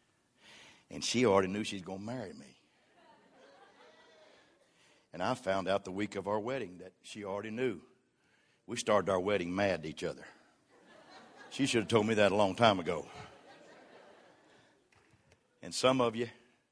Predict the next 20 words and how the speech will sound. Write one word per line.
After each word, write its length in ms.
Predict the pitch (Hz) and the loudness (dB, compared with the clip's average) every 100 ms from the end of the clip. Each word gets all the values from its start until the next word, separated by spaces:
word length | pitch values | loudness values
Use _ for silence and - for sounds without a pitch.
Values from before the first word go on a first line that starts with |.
| _ _ _ _ _ _ _ - | _ _ _ _ _ _ _ -18
when 120 | 85 | -10
you 100 | 117 | -4
get 180 | 117 101 | -4 0
ready 160 | 113 | -2
to 80 | 95 | 0
step 320 | - 117 120 | -4 -2 -2
into 220 | 113 107 110 | -4 -8 -6
that 160 | 110 | -6
anointing 400 | 110 101 80 71 _ _ _ _ _ _ _ _ _ _ _ _ _ _ _ _ | -6 -10 -12 -16 _ _ _ _ _ _ _ _ _ _ _ _ _ _ _ _
and 120 | 90 | -12
you 160 | 104 110 | -8 0
realize 480 | 117 113 110 110 | 0 2 2 0
that 140 | 95 92 | -6 -4
God's 260 | 104 107 | -2 -2
doing 200 | 85 104 | -4 -8
something 320 | 90 113 95 90 | -6 -8 -8 -4
great 220 | 107 101 | -4 -2
in 100 | 92 | -4
your 140 | 98 | -6
life, 320 | 92 101 107 | -8 -10 -12